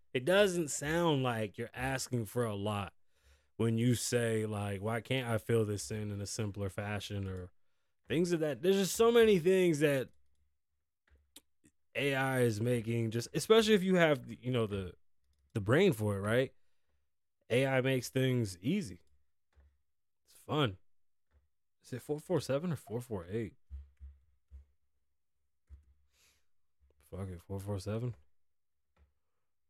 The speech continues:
Mm-hmm, I know we skipped one. <laughs> I have no clue. I didn't skip one. I'm just saying, I know we ain't have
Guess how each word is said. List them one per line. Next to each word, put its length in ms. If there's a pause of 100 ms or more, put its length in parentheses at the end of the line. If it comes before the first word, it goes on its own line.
Mm-hmm, 440
I 40
know 120
we 100
skipped 320
one. 320 (800)
<laughs> 1000
I 120
have 180
no 200
clue. 400 (1200)
I 100
didn't 180
skip 380
one. 320
I'm 100
just 220
saying, 260
I 60
know 140
we 140
ain't 220
have 300